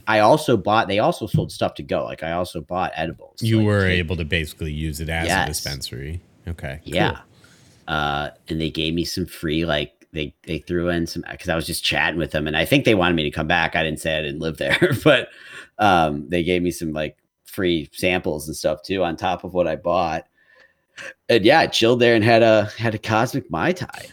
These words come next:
Speaker 2: That'd be really funny if you were like, "Oh, I don't actually live here," and they snatch the samples back.
Speaker 1: <laughs>
Speaker 2: Like,
Speaker 1: Just throw 'em in the trash.
Speaker 2: "Get lost, fucko."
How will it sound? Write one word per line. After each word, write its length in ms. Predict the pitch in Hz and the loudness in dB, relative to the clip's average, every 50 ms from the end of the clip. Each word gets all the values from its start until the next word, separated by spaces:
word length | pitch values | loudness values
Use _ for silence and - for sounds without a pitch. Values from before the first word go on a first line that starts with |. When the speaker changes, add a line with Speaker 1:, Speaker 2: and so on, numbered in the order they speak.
| - - _ | -20 -12 _
Speaker 2:
That'd 140 | - 104 107 | -4 -2 2
be 100 | 113 117 | 2 2
really 240 | 117 113 104 101 98 | 2 2 2 0 -2
funny 300 | - - 98 92 95 87 | -4 -4 -6 -4 -4 -4
if 160 | 85 82 - | -6 -6 -6
you 80 | 92 87 | -6 -4
were 60 | 87 85 | -4 -4
like, 240 | 87 87 87 - - - | -4 -4 -6 -8 -8 -4
"Oh, 100 | 139 131 | 0 2
I 120 | 127 120 117 | 2 2 2
don't 180 | 117 110 107 | 2 2 2
actually 380 | 104 101 104 101 - 113 104 92 | 2 2 0 -2 -2 -2 -2 -2
live 240 | 87 90 92 87 - | -2 -2 -4 -4 -4
here," 140 | 90 80 78 | -6 -6 -6
and 80 | 73 | -6
they 140 | 76 85 85 | -6 -6 -4
snatch 580 | - - - - 139 92 78 71 69 - - - | -2 -2 -2 0 0 0 0 0 -2 -6 -8 -8
the 100 | 98 85 | -6 -6
samples 460 | - - 82 78 73 - 90 82 - | -6 -8 -8 -10 -10 -12 -12 -12 -10
back. 400 | - 87 82 82 87 - - - _ - - - | -8 -8 -8 -8 -8 -12 -14 -18 _ -14 -8 -6
Speaker 1:
<laughs> 160 | - 214 - - 277 277 - - - - | -6 -2 0 0 0 0 -4 -10 -8 -6
Speaker 2:
Like, 380 | 311 262 277 - - - 277 - - - - 359 - - | -4 -4 -4 -4 -6 -6 -6 -6 -10 -14 -18 -20 -20 -18
Speaker 1:
Just 180 | - 185 - - | -18 -18 -14 -10
throw 180 | - 127 113 113 | -8 -6 -6 -6
'em 80 | 107 107 | -6 -8
in 80 | 95 | -12
the 80 | 92 90 | -14 -10
trash. 200 | - 117 - - | -8 -4 0 2
Speaker 2:
"Get 200 | 165 151 - 117 | 2 2 4 4
lost, 380 | 127 120 107 92 85 269 135 | 4 4 2 2 0 -2 -4
fucko." 760 | - - - - - 104 90 - - 110 101 92 92 101 101 | -6 -10 -6 -4 -2 -2 -2 -2 -4 -4 -2 -2 -2 -4 -4